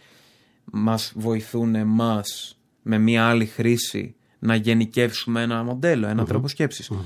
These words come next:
Speaker 1: Ένα ερώτημα
Speaker 2: Ναι, βέβαια,
Speaker 1: το οποίο
Speaker 2: ανοιχτό.
Speaker 1: είναι ανοιχτό.
Speaker 2: Ανοιχτό πάντα, διότι δεν μπορείς να προδιαγράψεις τίποτα στο μέλλον. Θα ήταν εσωτερική αντίφαση αυτή για τον οποιονδήποτε.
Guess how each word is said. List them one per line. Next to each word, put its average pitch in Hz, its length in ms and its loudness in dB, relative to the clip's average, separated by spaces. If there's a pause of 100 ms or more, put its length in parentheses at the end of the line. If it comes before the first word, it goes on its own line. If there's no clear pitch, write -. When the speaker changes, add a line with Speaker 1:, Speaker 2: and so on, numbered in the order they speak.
(220)
Speaker 1:
Ένα 202 180 6
ερώτημα 196 640 4
Speaker 2:
Ναι, 156 220 6
βέβαια, 110 340 4
Speaker 1:
το 113 80 6
οποίο 151 120 4
Speaker 2:
ανοιχτό. - 0 -
Speaker 1:
είναι 175 140 10
ανοιχτό. 156 580 2
Speaker 2:
Ανοιχτό 104 340 2
πάντα, 113 340 2
διότι 107 360 4
δεν 117 100 4
μπορείς 113 280 2
να 113 80 2
προδιαγράψεις 104 720 -2
τίποτα 95 400 -4
στο 110 140 -4
μέλλον. 85 380 -2 (420)
Θα 98 120 -6
ήταν 101 240 -2 (760)
εσωτερική 98 480 -4
αντίφαση 98 520 0
αυτή 78 180 -4
για 120 100 2
τον 110 140 0
οποιονδήποτε. 104 720 0